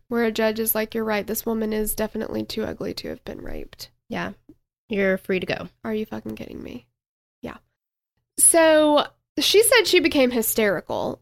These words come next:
Speaker 1: and the prosecutor says she started hitting her palms against her ears. <sighs> Listen to this guy.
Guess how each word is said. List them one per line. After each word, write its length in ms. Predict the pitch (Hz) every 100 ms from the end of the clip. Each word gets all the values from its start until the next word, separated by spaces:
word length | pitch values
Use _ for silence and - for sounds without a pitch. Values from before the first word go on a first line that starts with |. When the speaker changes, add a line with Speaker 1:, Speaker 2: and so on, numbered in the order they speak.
| -
Speaker 1:
and 160 | 269 277
the 60 |
prosecutor 1000 | 262 339 494 - 392 - 262 240 233 233 -
says 420 | - 277 247 247
she 160 | - 277
started 320 | - 269 254
hitting 260 | 269 311
her 120 | 277 269
palms 460 | - 233 233 262
against 400 | 269 247 233 -
her 140 | 254 -
ears. 560 | 240 214 233 311 - - _ _ -
<sighs> 40 | - - _ _
Listen 240 | 247 - 226
to 40 |
this 80 | -
guy. 160 | -